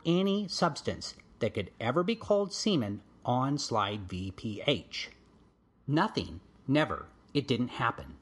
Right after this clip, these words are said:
The same examination was conducted on slide number fifty-four, and it was negative for both semen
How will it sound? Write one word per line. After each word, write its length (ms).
The 100
same 380
examination 800
was 160
conducted 600
on 200
slide 340
number 220
fifty-four, 760
and 160
it 160
was 180
negative 500
for 100
both 240
semen 440